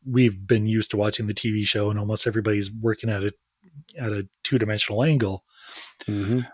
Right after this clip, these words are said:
Speaker 1: But the scene as the Reliant goes past the Enterprise and the Enterprise rises up behind it. Now, this is a really cool scene. I love this scene. However,
Speaker 2: Mm-hmm.
Speaker 1: I also think a young J J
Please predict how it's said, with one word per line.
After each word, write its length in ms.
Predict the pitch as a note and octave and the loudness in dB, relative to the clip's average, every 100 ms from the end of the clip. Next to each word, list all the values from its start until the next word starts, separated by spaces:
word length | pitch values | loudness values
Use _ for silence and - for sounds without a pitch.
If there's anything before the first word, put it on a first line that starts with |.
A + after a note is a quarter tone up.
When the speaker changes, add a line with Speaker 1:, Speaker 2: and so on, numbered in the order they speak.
| _ C3+ | _ -10
Speaker 1:
But 440 | A2 G#2+ B2+ C3+ B2 | -4 2 2 2 -2
the 320 | A#2 B2 A2+ | 4 4 4
scene 540 | - - F#3 F3+ F3 - | 4 4 6 6 6 2
as 520 | C3 C3 C3 A2+ - - _ _ _ _ - | 2 4 6 4 -2 -10 _ _ _ _ -8
the 360 | G#2+ A2 G#2 | 0 2 2
Reliant 560 | G2 A2+ B2+ C#3 C#3+ A2+ | 2 2 2 2 0 2
goes 580 | B2 B2+ B2+ A#2+ A2+ - _ _ | 4 6 6 4 0 -4 _ _
past 380 | - D#3 D#3 - | -6 -2 0 2
the 80 | C3 | 4
Enterprise 480 | A#2+ A#2+ A#2 A2 - | 2 0 0 0 -2
and 100 | A#2 | -2
the 120 | A#2 | 0
Enterprise 560 | A#2+ C#3 - C3 A#2 G2 | 2 0 0 0 0 -2
rises 400 | G2 A#2 B2 B2 | 0 2 4 2
up 100 | A#2+ | 0
behind 340 | G#2 A2+ B2 | -2 -4 -2
it. 120 | D#3+ - | -2 0
Now, 200 | B2+ A2+ - | 0 0 2
this 240 | B2 F#3+ | 4 4
is 160 | A3+ G3+ | 2 -2
a 40 | D3+ | 0
really 340 | C#3 D3+ D3 | 0 2 2
cool 300 | - B2+ A2+ | 2 0 0
scene. 260 | - A#2 F#2 | 0 -2 -4
I 200 | - D#3 B2 | 0 2 2
love 500 | G#2+ B2+ D#3 C3 G#2+ | 0 0 0 0 0
this 160 | A2 | 0
scene. 320 | - C3+ G2+ | 0 -2 -2
However, 600 | F2 - B2+ D#3+ C3+ F#2+ G#2+ | -4 0 4 4 4 0 -2
Speaker 2:
Mm-hmm. 340 | G#2 G#2 A#2 A#2+ _ _ - - - - - - | 0 0 -2 -4 _ _ -20 -20 -20 -20 -14 -4
Speaker 1:
I 60 | D3 | -2
also 240 | G#3+ - | 0 -2
think 280 | - F#3+ - | 0 0 0
a 40 | |
young 360 | A#2 A#2+ D3+ C#3 | -2 0 2 2
J 200 | G2+ C#3+ | 2 0
J 240 | B2+ B2+ | 2 2